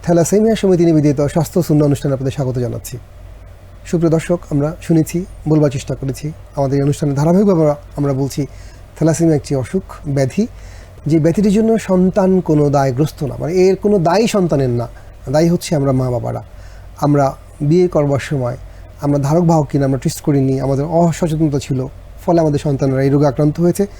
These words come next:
এবং আমরা দেখছি যে সেই সন্তানদের জীবনযাপন আমাদের আচরণের উপরে, আমাদের চিন্তার উপরে, আমাদের দর্শনের উপরে, আমাদের সকল রকমের কার্যক্রমের উপরে স্বাভাবিক হবে কি হবে না তা নি-, নির্ভর করে,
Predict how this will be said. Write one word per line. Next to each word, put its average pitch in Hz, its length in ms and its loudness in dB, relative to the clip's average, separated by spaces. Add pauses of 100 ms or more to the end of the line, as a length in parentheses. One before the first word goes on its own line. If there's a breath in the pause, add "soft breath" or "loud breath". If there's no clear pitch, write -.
(320 loud breath)
এবং 208 160 2
আমরা 202 340 2
দেখছি 190 320 2
যে 190 140 4 (480 loud breath)
সেই 202 120 -2
সন্তানদের 202 640 2
জীবনযাপন 190 920 2 (160)
আমাদের 214 440 2 (120)
আচরণের 202 460 4
উপরে, 156 220 2
আমাদের 170 260 2
চিন্তার 196 360 2
উপরে, 147 240 2
আমাদের 143 320 0
দর্শনের 190 380 2
উপরে, 185 180 2
আমাদের 156 300 2 (400 loud breath)
সকল 220 360 0
রকমের 220 260 2
কার্যক্রমের 208 480 2
উপরে 160 240 2
স্বাভাবিক 196 420 0
হবে 220 220 2
কি - 180 0
হবে 175 180 2
না 156 80 2
তা 147 120 2
নি-, 151 160 4
নির্ভর 156 460 2
করে, 127 200 -2